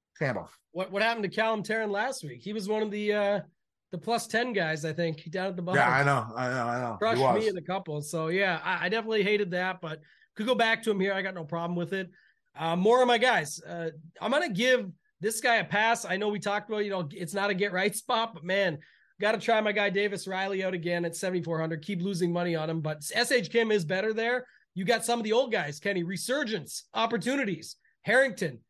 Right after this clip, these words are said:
Speaker 2: and Hoffman, the double H. But,
Speaker 1: Yeah.
Speaker 2: uh,
Speaker 1: Don't
Speaker 2: I
Speaker 1: sleep
Speaker 2: don't
Speaker 1: on
Speaker 2: s-
Speaker 1: Pat-, don't sleep on Patty. Uh, I know our
Speaker 2: Yeah.
Speaker 1: producer talked about him before, and, uh, he's been playing well across the pond. He's been playing well. Didn't he win, like, a senior major?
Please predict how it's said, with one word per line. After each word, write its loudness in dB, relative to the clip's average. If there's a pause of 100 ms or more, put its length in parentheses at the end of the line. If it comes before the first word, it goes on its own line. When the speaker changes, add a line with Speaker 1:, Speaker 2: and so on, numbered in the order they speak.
Speaker 2:
and -6
Hoffman, 0
the -8
double 2
H. 0 (360)
But, 0
Speaker 1:
Yeah. 4
Speaker 2:
uh, 0
Speaker 1:
Don't 8
Speaker 2:
I 6
Speaker 1:
sleep 8
Speaker 2:
don't 10
Speaker 1:
on 10
Speaker 2:
s- 2
Speaker 1:
Pat-, 8
don't 6
sleep 4
on 6
Patty. 6 (460)
Uh, -2
I 6
know 2
our 6
Speaker 2:
Yeah. -2
Speaker 1:
producer -2
talked 2
about 4
him -2
before, -2 (280)
and, 0 (220)
uh, 2
he's -4
been -10
playing -4
well 6 (260)
across 0
the -14
pond. 0
He's -6
been -6
playing -8
well. 4 (260)
Didn't -2
he -8
win, -2
like, 0
a -4
senior -2
major? 2